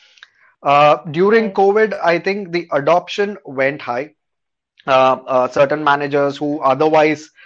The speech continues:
Speaker 1: being old school would prefer to see a candidate face to face, uh, now are, they don't have a choice, right? So it's not that, uh,
Speaker 2: Yeah.
Speaker 1: they st-, they can still prefer, uh, but they are much more open right now. And I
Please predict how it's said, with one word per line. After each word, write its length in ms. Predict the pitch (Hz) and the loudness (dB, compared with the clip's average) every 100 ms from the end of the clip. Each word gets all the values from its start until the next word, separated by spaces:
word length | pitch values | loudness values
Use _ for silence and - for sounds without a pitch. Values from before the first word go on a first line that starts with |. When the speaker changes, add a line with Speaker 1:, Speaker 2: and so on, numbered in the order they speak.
| - - _ | -20 -20 _
Speaker 1:
being 320 | 143 151 151 175 | -4 -2 -2 -4
old 200 | 160 147 143 | -2 -2 -4
school 260 | 156 151 | -6 -4
would 240 | 143 143 - | -4 -6 -4
prefer 320 | 147 143 147 | -4 0 0
to 160 | 147 | 0
see 160 | 147 151 | -4 -2
a 80 | 143 | 0
candidate 500 | 143 139 143 143 143 | 0 -2 -2 -2 -2
face 280 | 143 135 - | -6 -6 -8
to 100 | 135 | -8
face, 500 | 143 135 135 - - | -4 -2 -4 -8 -8
uh, 220 | 135 127 131 | -2 -2 0
now 400 | 139 139 139 135 | 0 2 -2 -2
are, 320 | 135 131 127 - _ - - | 0 2 -2 -12 _ -20 0
they 80 | 175 | 2
don't 160 | 190 | 4
have 140 | 170 170 | 4 4
a 40 | |
choice, 360 | 147 123 113 131 | 2 0 -2 -6
right? 240 | 143 139 | -6 -6
So 80 | 143 | -8
it's 240 | 151 131 | -8 -2
not 160 | 151 147 | 0 2
that, 200 | 151 151 | 2 4
uh, 180 | 143 135 | 2 2
Speaker 2:
Yeah. 120 | 220 | 2
Speaker 1:
they 120 | 226 | 0
st-, 280 | - - 165 | 0 -8 -2
they 80 | 151 | 0
can 140 | 160 | 0
still 220 | - 175 | 2 0
prefer, 400 | 156 - 131 170 - _ _ - - _ - | 0 0 0 0 -6 _ _ -20 -20 _ -4
uh, 240 | 139 139 | 2 2
but 240 | 143 160 156 | 4 2 4
they 80 | |
are 100 | 165 | 4
much 240 | 165 156 - | 4 0 0
more 160 | 180 170 | -6 0
open 300 | 151 156 156 | 0 0 0
right 220 | 135 127 | -2 -2
now. 220 | 117 104 - | -10 -14 -10
And 260 | 135 135 139 | -6 -6 -2
I 200 | 139 | -2